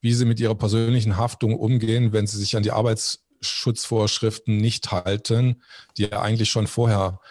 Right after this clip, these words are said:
vor dem ganzen, äh, Maskenwahnsinn quasi da waren. Also man muss ja irgendwie Ruhezeiten einhalten bei Masken, Voruntersuchungen und so weiter et cetera.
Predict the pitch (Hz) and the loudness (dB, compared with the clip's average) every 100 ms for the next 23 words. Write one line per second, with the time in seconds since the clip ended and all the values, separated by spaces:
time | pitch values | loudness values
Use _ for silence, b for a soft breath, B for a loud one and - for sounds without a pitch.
0 | B B _ - 113 110 107 104 104 104 | B B _ -2 0 2 0 0 -2 -6
1 | - 101 - - - 101 101 98 - 98 | -4 -2 -2 -6 -4 -2 0 -2 0 0
2 | 92 98 101 98 - 104 92 98 98 98 | 0 0 -2 -4 -4 -4 -2 0 -2 0
3 | 107 113 113 - 98 98 98 107 - 107 | 0 2 0 -2 -6 -4 -2 0 0 0
4 | 104 104 98 113 117 - 107 107 110 107 | 0 0 0 2 0 0 -2 -2 -2 -2
5 | 107 104 101 104 101 98 101 98 - - | 0 0 0 -2 0 0 0 -2 -4 -10
6 | _ 104 104 101 101 - 131 127 120 110 | _ -4 -2 -2 -6 -6 0 0 0 0
7 | 110 98 110 107 104 - 107 98 95 98 | 0 0 0 0 0 0 -2 0 0 0
8 | 104 - - - 92 101 90 87 | -2 -6 -8 -8 -4 -2 -2 -2